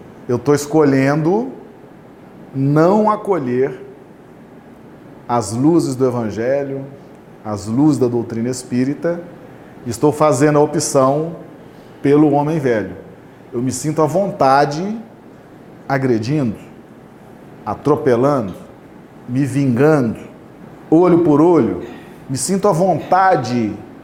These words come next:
nesse dinamismo, porque eu tenho feito isso há várias reencarnações. E aí eu começo a me tornar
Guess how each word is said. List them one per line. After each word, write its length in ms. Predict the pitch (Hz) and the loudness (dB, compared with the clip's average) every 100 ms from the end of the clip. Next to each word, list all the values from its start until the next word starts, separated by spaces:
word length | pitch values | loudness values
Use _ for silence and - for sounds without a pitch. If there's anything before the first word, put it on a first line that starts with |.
| - - - - - - - - | -20 -20 -20 -20 -20 -20 -16 0
nesse 340 | 151 160 156 | 2 2 0
dinamismo, 680 | 139 156 143 139 139 104 90 90 - - - - - - | 0 0 2 2 2 0 -6 -14 -18 -20 -20 -20 -20 -16
porque 180 | 110 151 | -2 0
eu 80 | |
tenho 280 | 151 165 170 | 2 0 0
feito 480 | 165 - 160 160 147 | -2 0 0 0 0
isso 560 | 156 180 175 - 180 185 - - - - - - - - - - - - - - - | 0 0 -4 -6 -8 -8 -14 -20 -20 -20 -20 -20 -20 -20 -20 -20 -20 -20 -20 -20 -2
há 140 | 143 | 0
várias 640 | 123 90 139 165 160 147 117 | 0 -2 2 4 4 2 0
reencarnações. 1120 | 135 127 127 117 - 123 113 87 - - - - - - - - - - - - - - - - - - - - - - - - | -2 -2 -4 -4 -6 -8 -8 -8 -14 -20 -20 -20 -20 -20 -20 -20 -20 -20 -20 -20 -20 -20 -20 -20 -20 -20 -18 -18 -18 -20 -20 -12
E 80 | 269 | 0
aí 480 | 240 170 147 170 190 - - - - | 4 6 6 4 0 -10 -18 -16 -8
eu 100 | 160 | -4
começo 520 | 240 165 143 147 170 | -2 0 2 2 0
a 40 | |
me 120 | 165 | -2
tornar 720 | 160 175 135 117 117 127 139 | -2 0 0 0 0 -2 -4